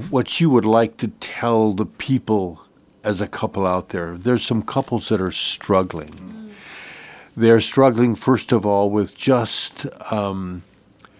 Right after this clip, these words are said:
Speaker 1: the willingness to know that there is a God who can help them. Talk to them a little bit about the,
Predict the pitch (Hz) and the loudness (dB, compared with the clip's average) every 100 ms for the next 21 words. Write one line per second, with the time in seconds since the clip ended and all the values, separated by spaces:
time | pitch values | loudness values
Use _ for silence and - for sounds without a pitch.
0 | _ _ - 113 107 101 127 127 127 120 | _ _ -6 2 4 6 6 6 6 4
1 | 117 113 - - - - - _ _ - | 4 2 0 -2 -4 -6 -10 _ _ -2
2 | 117 104 107 107 107 113 107 104 107 92 | 0 4 4 4 2 2 2 2 -2 -2
3 | 98 98 101 90 101 - - - 127 117 | 0 0 0 -2 -4 -4 -12 -4 0 0
4 | 98 90 87 - _ _ _ - 120 107 | 0 -4 -8 -12 _ _ _ -6 0 -2
5 | - 104 80 80 - - - - - - | -2 -6 -6 -10 -18 -20 -20 -20 -20 -20
6 | _ _ _ _ _ - - 170 - - | _ _ _ _ _ -10 -2 0 -2 -2
7 | 107 110 101 101 95 98 98 95 87 101 | 4 4 4 2 2 0 0 0 -2 0
8 | 95 92 - - - - _ _ - 110 | 0 0 -6 -20 -20 -20 _ _ -10 -6
9 | 101 107 | 0 0